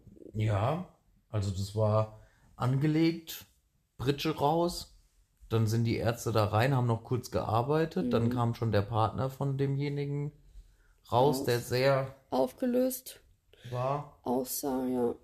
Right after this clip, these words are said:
Speaker 2: Mit Koffer und Gepäck natürlich halt allem, ne? Das musste ja dann auch alles wieder mitnehmen. Und dann sind die eigentlich auch relativ schnell dann losgefahren.
Speaker 1: Ja, im Prinzip während der Krankenwagen das Hafengelände verlassen hat, sind wir auch schon wieder.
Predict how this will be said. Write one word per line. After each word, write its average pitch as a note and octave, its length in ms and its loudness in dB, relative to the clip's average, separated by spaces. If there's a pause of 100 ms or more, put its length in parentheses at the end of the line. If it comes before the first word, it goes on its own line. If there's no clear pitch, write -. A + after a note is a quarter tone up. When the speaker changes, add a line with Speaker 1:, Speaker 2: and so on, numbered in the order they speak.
(160)
Speaker 2:
Mit A#3+ 220 0
Koffer C4+ 380 4
und A#3 120 4
Gepäck - 360 -6
natürlich C4 500 0
halt C4 200 -2
allem, A#3+ 220 4
ne? A#3 100 2
Das A#3 340 -6 (1000)
musste A#3 340 2
ja G#3+ 80 4
dann G#3+ 140 2
auch - 220 -4
alles D#4 280 2
wieder C4+ 160 0
mitnehmen. C#4+ 580 -2 (1400)
Und A#3+ 140 4
dann A3+ 300 4 (1120)
sind - 380 -2
die A#3+ 140 4
eigentlich B3+ 240 4
auch B3 180 4
relativ C4 440 2
schnell A#3+ 480 4
dann C4 360 0 (600)
losgefahren. B3 720 0 (220)
Speaker 1:
Ja, A2 240 2
im A2 200 0
Prinzip G2+ 380 0
während A2 300 4
der G2+ 180 2
Krankenwagen A2 840 0
das - 220 -8
Hafengelände C#3 640 0
verlassen C#3+ 380 0
hat, D3 140 -2
sind A2+ 180 2
wir A2 180 4
auch G#2 100 4
schon G2 200 -4
wieder. F#2 360 0